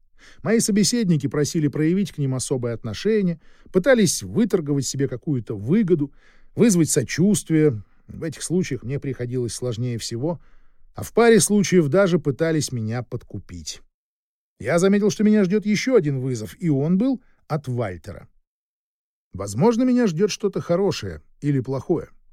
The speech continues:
но в любом случае будет интересно. Я открыл канал связи.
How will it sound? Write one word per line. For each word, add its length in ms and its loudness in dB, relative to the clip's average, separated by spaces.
но 140 0
в 60 2
любом 280 4
случае 420 -2
будет 300 -4
интересно. 540 -8
Я 180 -8
открыл 280 2
канал 280 -2
связи. 360 -8